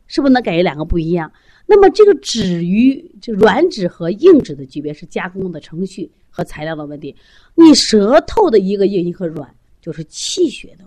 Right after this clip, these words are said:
问题了。我说现在右边的舌头伸出有力，肌肉结实，凹陷的部分明显的什么呀？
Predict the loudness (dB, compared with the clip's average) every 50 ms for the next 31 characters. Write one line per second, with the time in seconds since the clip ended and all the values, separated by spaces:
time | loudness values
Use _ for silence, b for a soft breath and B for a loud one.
0 | _ _ _ _ _ _ -20 -20 _ _ _ _ _ _ _ _ _ _ _ _
1 | _ _ _ _ _ _ _ _ -2 2 2 4 4 2 2 4 4 4 6 4
2 | 4 2 2 0 -2 -4 _ _ _ _ 4 6 8 8 8 6 4 2 0 0
3 | -2 -4 -4 -6 -8 -8 -8 -8 -8 -8 -10 -14 -14 -14 _ _ _ _ _ _
4 | _ _ _ _ _ _ -16 -6 0 4 6 6 6 4 4 0 -2 -4 -4 -4
5 | -4 -4 -4 -4 -4 -8 -8 -8 -8 -10 -10 -4 0 2 2 4 4 4 4 2
6 | 2 0 0 2 2 2 2 2 -4 -16 -18 -18 _ -2 2 2 2 4 2 0
7 | 0 2 0 2 2 0 -4 -6 -8 -14 -14 -14 -18 -16 -16 -12 -8 -6 -4 -2
8 | 0 0 0 0 -2 -4 -8 -8 -8 -12 -12 -12 -14 -14 -12 -12 -12 -12 -14